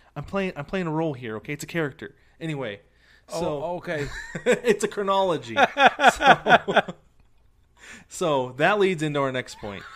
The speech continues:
Speaker 1: Chris Bryant said on Sunday that Brian Hoyer, Hoyer was,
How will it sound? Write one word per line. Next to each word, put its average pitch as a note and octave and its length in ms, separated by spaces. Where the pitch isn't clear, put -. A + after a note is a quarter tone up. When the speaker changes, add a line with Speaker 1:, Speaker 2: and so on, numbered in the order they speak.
Speaker 1:
Chris B3+ 220
Bryant D#3+ 460
said D#3 220
on B2 180
Sunday B2+ 720
that B2+ 280
Brian D3+ 320
Hoyer, B2+ 380
Hoyer C#3+ 360
was, A2+ 260